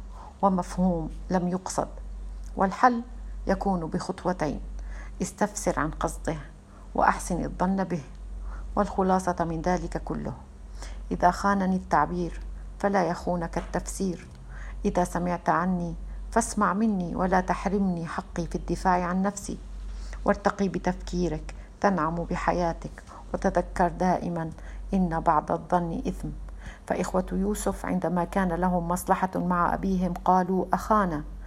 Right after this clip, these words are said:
فأرسل معنا أخانا. ولما انتهت المصلحة قالوا: "ابنك، إن ابنك سرق".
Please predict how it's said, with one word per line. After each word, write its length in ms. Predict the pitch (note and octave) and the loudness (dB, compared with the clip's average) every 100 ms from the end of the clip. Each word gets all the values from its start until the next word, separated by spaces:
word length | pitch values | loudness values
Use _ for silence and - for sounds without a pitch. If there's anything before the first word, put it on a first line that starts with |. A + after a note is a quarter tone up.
| - - - | -14 -16 -6
فأرسل 560 | - - G#3 - E3+ D#3+ | 2 4 4 2 -4 0
معنا 380 | E3+ F3 E3+ - | 0 0 0 -2
أخانا. 460 | F#3 - G#3+ D#3 D3+ - - - - - | -2 2 4 2 -4 -10 -10 -10 -4 2
ولما 340 | F#3 G#3 G3 | 4 4 2
انتهت 400 | F3 F#3 F3 - | 0 0 0 0
المصلحة 540 | E3+ F3 - F3 - F#3+ - - - | 0 -2 0 0 0 -2 -6 -14 0
قالوا: 440 | F#3+ E3 E3 - | 4 4 2 -2
"ابنك، 480 | F#3 D#3 D#3 - - - - - F#3+ | -2 -2 -4 -8 -12 -16 -18 -4 0
إن 180 | F3+ | 2
ابنك 420 | D#3+ D3+ E3+ E3 D#3 | 0 -2 -2 -2 -2
سرق". 500 | - D#3 - - | -2 -2 -4 -10